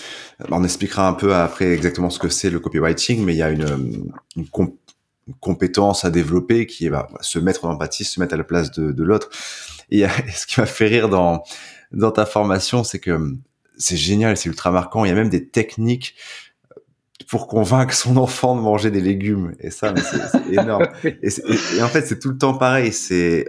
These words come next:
Speaker 1: c'est pas des techniques de vente, c'est des techniques pour faire passer un,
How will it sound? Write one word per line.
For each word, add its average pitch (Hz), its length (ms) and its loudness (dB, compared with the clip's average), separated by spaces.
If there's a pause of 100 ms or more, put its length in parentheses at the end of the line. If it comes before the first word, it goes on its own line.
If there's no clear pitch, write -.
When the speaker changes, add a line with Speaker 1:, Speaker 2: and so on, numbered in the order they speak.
Speaker 1:
c'est - 200 -2
pas 165 120 2
des 131 60 0
techniques 101 280 -6
de 95 80 2
vente, 110 360 2
c'est - 160 -12
des - 60 -14
techniques 107 600 -4 (680)
pour 139 240 0
faire - 300 -2
passer 110 360 0
un, 85 280 0